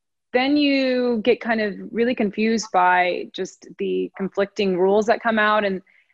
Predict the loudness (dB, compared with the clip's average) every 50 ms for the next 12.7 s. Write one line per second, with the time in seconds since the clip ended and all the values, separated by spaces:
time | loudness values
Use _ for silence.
0 | _ _ -8 -4 0 0 2 2 2 2 0 -2 -2 -4 -4 -2 -2 -2 -2 -2
1 | -2 -2 -4 0 -2 -2 -2 -2 -2 -2 -2 -2 -2 0 2 2 2 2 0 -4
2 | -4 -4 -4 -4 -4 -4 -4 -2 0 0 0 0 0 0 -2 -2 -4 -8 -10 _
3 | _ _ _ _ _ _ -6 -4 -2 0 0 0 2 0 0 2 2 0 0 0
4 | 0 0 2 2 2 0 0 2 0 0 0 2 0 0 0 2 0 -2 -2 -2
5 | -2 -2 -2 0 0 0 0 0 0 2 2 2 0 -2 -4 -8 -12 -20 -20 -12
6 | -10 -8 -8 -8 -6 -6 -6 -6 -6 -10 -10 -12 -12 -8 -8 -8 -6 -6 -8 -6
7 | -4 -4 -4 -4 -4 -8 -8 _ _ _ _ _ _ _ -12 -12 -12 -10 -8 -8
8 | -8 -8 -6 -8 -6 -2 -2 0 0 0 -2 -2 -4 -4 -6 -6 -6 -6 -6 -6
9 | -8 -8 -4 -2 -2 -2 -2 -6 -8 -12 -10 -10 -10 -10 -8 -8 -10 -8 -6 -6
10 | -6 -6 -8 _ _ _ _ _ _ _ -20 -12 -6 -2 -2 -2 -2 -2 -6 -10
11 | -12 -14 -16 _ _ _ _ _ _ _ _ _ _ -20 _ -10 -4 -2 -2 -2
12 | -2 -4 -8 -12 -8 -8 -8 -8 -8 -10 -12 -10 -12